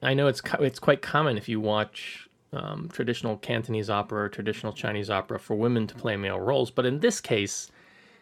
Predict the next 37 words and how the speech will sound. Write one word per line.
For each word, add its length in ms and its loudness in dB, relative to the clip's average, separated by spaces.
it 120 4
wasn't 340 8
like 260 4
Bridget 460 4
Lin 520 2
playing 320 2
a 40 0
male 240 2
character. 360 0
This 240 2
was 180 -2
just 240 0
very 400 2
obviously 540 2
a 60 4
woman 400 2
trying 320 0
to 100 -2
act 180 0
like 160 0
a 80 0
little 240 -2
boy. 540 0
Um, 520 0
and 140 0
they 80 4
didn't 200 2
even 200 2
bother 380 4
to, 80 0
like, 260 -2
wrap 360 0
her 120 0
chest 640 -8
<laughs> 220 -20
at 360 2
all. 120 2